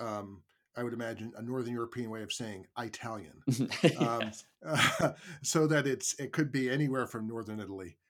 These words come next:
Speaker 1: uh, I suppose. Um, i-, is that right? Or do we have, do you ha-, do, in your research, do you have a read on who's involved in this?
Speaker 2: Mm-hmm.
Speaker 1: Are they merchants that come looking for something else and say, "Oh, I think this, you know, the,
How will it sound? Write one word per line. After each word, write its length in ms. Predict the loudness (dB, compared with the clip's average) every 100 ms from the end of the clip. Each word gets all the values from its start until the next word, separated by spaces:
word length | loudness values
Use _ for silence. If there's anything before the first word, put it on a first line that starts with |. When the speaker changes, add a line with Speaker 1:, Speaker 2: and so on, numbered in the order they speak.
| _ _
Speaker 1:
uh, 280 | -4 0 0
I 80 | -2
suppose. 680 | -6 -6 -4 -4 -6 -8 -12 -16 _ _
Um, 460 | -4 -2 -2 -6 -14 _ _ _ _
i-, 40 | -6
is 240 | -4 -2
that 160 | 0 0
right? 220 | -2 -4 -8
Or 180 | -8 -8
do 100 | -4
we 100 | 0
have, 180 | 0 0 -4
do 100 | -2
you 120 | 2 2
ha-, 80 | 0 -4
do, 160 | -6 -6 _ -20 _ -10
in 140 | -4
your 140 | 0
research, 400 | 2 2 0 -4
do 60 | -4
you 60 | -6
have 100 | -4
a 40 |
read 420 | -6 -4 -2 -2
on 320 | -2 -4 -6 -10 _ _
who's 420 | -2 0 0 -4 -6
involved 500 | -6 -4 -4 -4 -2
in 120 | -4
this? 220 | -2 -2
Speaker 2:
Mm-hmm. 100 | 0
Speaker 1:
Are 60 | 2
they 120 | 2
merchants 520 | 2 0 -2 -4 -4
that 200 | -2 -4
come 420 | -4 -2 0 0 -4 -14 -6
looking 260 | -2 -2
for 120 | -2
something 360 | -2 -2 -2 0
else 220 | 0 0
and 80 | -4
say, 120 | -6 -6
"Oh, 840 | -6 -6 -8 -10 -10 -14 -18 -10
I 80 | -10
think 280 | -6 -8 -8
this, 340 | -8 -6 -4
you 60 | -2
know, 220 | 2 2
the, 220 | 2 -2